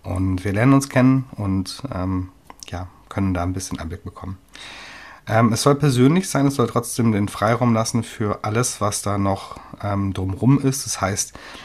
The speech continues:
es gibt zwei Live-Termine. Der eine ist am zweiundzwanzigsten zwölften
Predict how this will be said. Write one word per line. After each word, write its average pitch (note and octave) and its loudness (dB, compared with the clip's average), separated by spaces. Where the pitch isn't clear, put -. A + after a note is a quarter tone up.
es - -6
gibt - -10
zwei F#2 -2
Live-Termine. C3+ 4
Der G2+ -2
eine A2 0
ist G#2+ -4
am G#2 -4
zweiundzwanzigsten A2+ 0
zwölften C#3+ 2